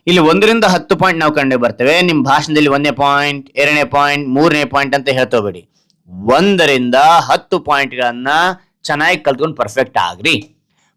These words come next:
ಪರ್ಫೆಕ್ಟ್ ಆದ ನಂತರ ಏನ್ ಮಾಡ್ತೀರಾ? ಪಾಯಿಂಟ್ಗಳನ್ನ ಬಿಟ್ಬಿಡಿ, ವಿಷಯವನ್ನ ಸ್ಟೆಪ್ ವೈಸ್ ಹೇಳ್ತಾ ಬನ್ನಿ. ವಿಷಯವನ್ನ ಮಾತ್ರ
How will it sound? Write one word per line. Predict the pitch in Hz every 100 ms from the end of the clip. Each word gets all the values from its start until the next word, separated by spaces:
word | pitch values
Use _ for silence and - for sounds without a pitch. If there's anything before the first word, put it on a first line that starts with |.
| -
ಪರ್ಫೆಕ್ಟ್ | 247 240 247
ಆದ | 247
ನಂತರ | 233 220
ಏನ್ | 226
ಮಾಡ್ತೀರಾ? | 220 220 214 214 214 _ _
ಪಾಯಿಂಟ್ಗಳನ್ನ | 185 202 240 240 226
ಬಿಟ್ಬಿಡಿ, | 285 240 214 147 - _ _
ವಿಷಯವನ್ನ | 180 220 269 262 254
ಸ್ಟೆಪ್ | 254 233
ವೈಸ್ | 190 247 254 196
ಹೇಳ್ತಾ | 196 190
ಬನ್ನಿ. | 160 175
ವಿಷಯವನ್ನ | 165 170 208 208
ಮಾತ್ರ | 208 254 247